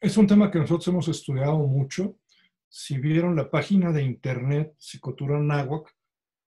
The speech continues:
pueden entrar a publicaciones anteriores y tenemos un documento publicado sobre este tema, eh, que por cierto vamos a actualizar en los próximos meses. No se llama Airbnb, se llama Impacto de el alojamiento turístico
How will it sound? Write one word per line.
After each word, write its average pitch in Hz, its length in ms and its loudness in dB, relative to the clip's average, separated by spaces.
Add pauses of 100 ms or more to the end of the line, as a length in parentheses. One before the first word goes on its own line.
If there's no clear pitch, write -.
(140)
pueden 175 380 4
entrar 156 340 0
a 165 80 0
publicaciones 156 760 -2
anteriores 147 640 0
y 135 100 -4
tenemos 151 380 -2
un 160 120 2
documento 139 640 -4
publicado 123 640 -10
sobre 117 560 -14
este 120 220 -12
tema, 127 340 -8 (580)
eh, 110 440 -8
que 143 100 -8
por 120 160 -12
cierto 151 300 -4
vamos 139 280 -4
a 131 60 -8
actualizar 123 640 -10
en 120 120 -10
los 120 100 -18
próximos 120 560 -12
meses. 117 440 -12 (480)
No 160 120 -2
se 156 160 -2
llama 147 180 0
Airbnb, 156 320 2
se - 140 -6
llama 139 280 -4
Impacto 139 600 -8
de 139 400 -4 (340)
el 120 140 -6
alojamiento 127 560 -6
turístico 131 880 -8